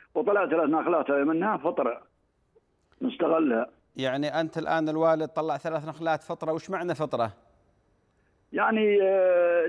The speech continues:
Speaker 1: تمرها وقت رمضان.
Speaker 2: إي، يعني
Speaker 1: وقت
Speaker 2: قصد،
Speaker 1: دعوة
Speaker 2: ق-،
Speaker 1: النبي.
Speaker 2: إي، لكن استثناها من البيع؟
Speaker 1: نعم.
Speaker 2: استثناها من البيع، قال الثلاث نخلات هذه مستثناة من البيع؟
Speaker 1: من البيع.
Speaker 2: إي، قال إنها ما تباع هذه.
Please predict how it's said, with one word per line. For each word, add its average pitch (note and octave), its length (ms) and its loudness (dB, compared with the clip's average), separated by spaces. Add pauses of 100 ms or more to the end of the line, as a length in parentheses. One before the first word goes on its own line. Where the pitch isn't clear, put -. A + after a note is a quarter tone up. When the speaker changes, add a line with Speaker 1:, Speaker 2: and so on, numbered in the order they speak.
Speaker 1:
تمرها G3+ 800 2
وقت G3+ 300 2
رمضان. F3+ 520 2 (400)
Speaker 2:
إي، D#3+ 140 -2
يعني C#3+ 260 -2
Speaker 1:
وقت F#3 140 0
Speaker 2:
قصد، E3 120 -6
Speaker 1:
دعوة D#3+ 400 -2
Speaker 2:
ق-، D3 80 -4
Speaker 1:
النبي. B2+ 180 -4 (100)
Speaker 2:
إي، C3+ 200 -2 (300)
لكن D#3 300 -2
استثناها E3 580 -2
من D#3+ 120 -2
البيع؟ D#3+ 400 2 (1160)
Speaker 1:
نعم. F3+ 400 2 (200)
Speaker 2:
استثناها D#3+ 580 -2
من D#3+ 120 -2
البيع، D#3+ 380 0
قال D#3+ 280 0
الثلاث D#3+ 340 -2
نخلات D#3 380 -2
هذه D#3 200 0
مستثناة D3+ 480 -4
من D3 120 0
البيع؟ D3 380 0 (460)
Speaker 1:
من G#3 160 0
البيع. F3+ 400 4 (500)
Speaker 2:
إي، D#3+ 140 0
قال E3 240 2
إنها F3 200 0
ما F#3+ 140 0
تباع B2+ 460 0
هذه. D#2+ 160 -8